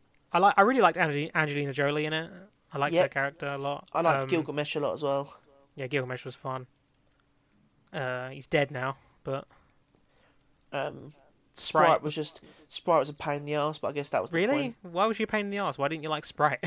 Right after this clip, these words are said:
Speaker 1: <laughs>
Speaker 2: I just found, I just found her too annoying. I got what
Speaker 1: She
Speaker 2: she
Speaker 1: didn't
Speaker 2: was
Speaker 1: really
Speaker 2: saying.
Speaker 1: do anything. I,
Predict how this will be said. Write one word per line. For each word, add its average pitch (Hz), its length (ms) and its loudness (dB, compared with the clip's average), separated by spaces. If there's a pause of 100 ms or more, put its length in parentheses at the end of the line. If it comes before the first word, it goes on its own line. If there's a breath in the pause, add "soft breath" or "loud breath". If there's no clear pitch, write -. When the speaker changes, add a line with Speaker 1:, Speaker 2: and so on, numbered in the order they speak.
(260)
Speaker 1:
<laughs> - 240 -8
Speaker 2:
I 202 100 2
just 240 180 -2
found, 226 300 0
I 180 100 0
just 208 160 -4
found 202 220 -2
her 190 60 -2
too 196 180 -6
annoying. 180 500 -6 (800 soft breath)
I 170 100 2
got 214 300 6
what 262 140 2
Speaker 1:
She 359 60 4
Speaker 2:
she 381 60 6
Speaker 1:
didn't - 20 6
Speaker 2:
was 269 160 4
Speaker 1:
really 165 80 8
Speaker 2:
saying. 156 140 8
Speaker 1:
do 311 40 8
anything. 156 420 2
I, 190 120 4